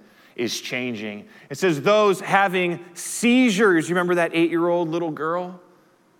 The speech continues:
All of a sudden, her hands aren't shaking, her mouth's not shaking, her body's not shaking.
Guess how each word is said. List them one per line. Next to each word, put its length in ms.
All 120
of 60
a 20
sudden, 380
her 140
hands 320
aren't 220
shaking, 440
her 160
mouth's 400
not 200
shaking, 320
her 80
body's 380
not 200
shaking. 400